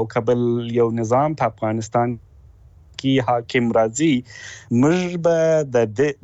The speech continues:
د، د، د، د هر بشر، د هر انسان د اساسي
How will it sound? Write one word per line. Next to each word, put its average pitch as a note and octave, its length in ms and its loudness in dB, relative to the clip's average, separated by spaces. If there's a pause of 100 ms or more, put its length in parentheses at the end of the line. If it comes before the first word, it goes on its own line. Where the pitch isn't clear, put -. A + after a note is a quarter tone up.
د، - 0 - (260)
د، A#2 220 0
د، A2 160 -2
د - 20 -2 (220)
هر E3+ 220 2 (340)
بشر، D#3 480 0
د A#2+ 100 -8
هر E3+ 140 2 (160)
انسان D#3 560 -4
د - 0 - (240)
اساسي B2 400 -4